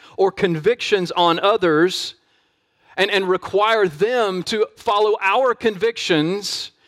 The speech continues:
as though it's a new law, then guess what we've done? We've inserted ourselves in the place that only Christ belongs.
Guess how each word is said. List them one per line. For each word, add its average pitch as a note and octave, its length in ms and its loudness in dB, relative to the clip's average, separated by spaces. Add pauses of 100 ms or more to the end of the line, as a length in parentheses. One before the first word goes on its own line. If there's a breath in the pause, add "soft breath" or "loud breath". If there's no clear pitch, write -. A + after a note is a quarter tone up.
(360 soft breath)
as F3 180 -2
though A3 160 2
it's G#3+ 160 0
a G#3 60 0
new G#3+ 260 -2
law, G3+ 480 2
then G3 120 -6
guess G#3 200 -2
what F#3 140 -2
we've F#3 180 0
done? G3+ 220 0
We've G3+ 160 -2
inserted F#3+ 420 0
ourselves E3 600 0
in F#3 120 -4
the E3+ 80 0
place F3+ 240 0
that F3+ 100 0
only F#3 220 0
Christ A3+ 400 -2
belongs. B2+ 640 -4